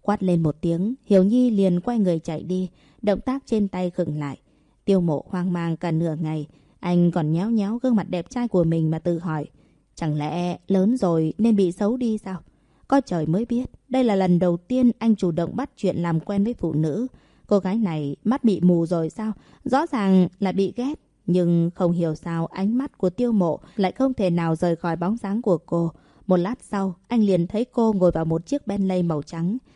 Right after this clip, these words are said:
Thì ra là một phú bà trẻ. Chẳng trách, lại có khí chất như vậy, lại còn kiêu ngạo. Xem ra đây chính là một quả ớt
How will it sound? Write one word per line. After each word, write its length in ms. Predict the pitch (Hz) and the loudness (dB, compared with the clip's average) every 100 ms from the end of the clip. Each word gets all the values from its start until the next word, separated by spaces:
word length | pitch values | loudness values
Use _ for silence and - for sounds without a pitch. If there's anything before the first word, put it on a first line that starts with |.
| _ _ | _ _
Thì 160 | - 165 | -4 -4
ra 340 | 147 160 156 - | -2 -4 -4 -4
là 120 | 170 | -2
một 220 | 160 160 | 0 -2
phú 220 | - 208 269 | 0 0 0
bà 180 | 185 143 | -4 -6
trẻ. 300 | - 147 131 _ _ _ - | -8 -10 -10 _ _ _ -8
Chẳng 220 | 160 135 | -6 -6
trách, 240 | - 185 _ - | -8 -10 _ -6
lại 160 | 202 | -4
có 120 | 196 240 | -2 -2
khí 240 | - 254 | 0 -2
chất 240 | - 302 | -2 0
như 160 | 240 226 | 2 2
vậy, 220 | 170 151 - - _ - | 0 -6 -8 -20 _ -2
lại 120 | 208 | -2
còn 240 | - 196 | 2 0
kiêu 240 | - 277 262 | 2 2 2
ngạo. 280 | 185 147 - _ _ _ | 2 -2 -8 _ _ _
Xem 260 | - 175 170 | 0 0 2
ra 260 | 165 160 | -2 -2
đây 160 | 170 180 | -2 -4
chính 280 | 175 185 262 | -2 -2 0
là 100 | 196 | 0
một 220 | 160 - | -2 -2
quả 200 | 165 - | -8 -8
ớt 160 | 220 | -8